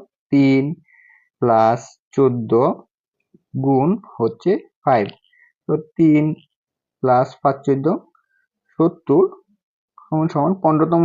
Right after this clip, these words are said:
পদ হচ্ছে তিহাত্তর। এবং তুমি যদি এখানে বাইশতম পদ দেখতে পাচ্ছ, বাইশতম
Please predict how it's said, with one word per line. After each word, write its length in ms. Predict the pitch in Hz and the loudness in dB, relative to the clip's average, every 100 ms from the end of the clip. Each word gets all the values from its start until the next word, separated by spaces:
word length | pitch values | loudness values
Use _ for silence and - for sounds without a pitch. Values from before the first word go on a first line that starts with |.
| 175 | 0
পদ 100 | 180 185 | -2 -2
হচ্ছে 180 | 185 214 - | -4 -4 0
তিহাত্তর। 440 | 139 139 - 226 349 _ - - - - 196 | 0 0 -4 -6 -6 _ -20 -20 -20 -4 0
এবং 180 | 147 170 - _ _ _ - | 0 -2 -6 _ _ _ -2
তুমি 200 | 175 190 185 | 2 2 2
যদি 240 | 196 196 202 - 151 | 0 0 0 -2 -2
এখানে 320 | 143 156 156 151 143 | 0 0 2 0 -2
বাইশতম 460 | - 139 139 - 156 160 | -2 -2 -2 -2 -2 0
পদ 100 | 160 151 | -2 -2
দেখতে 160 | 131 - | -2 -2
পাচ্ছ, 160 | 139 156 156 | -4 -2 0
বাইশতম 340 | 139 - - | 0 -2 -2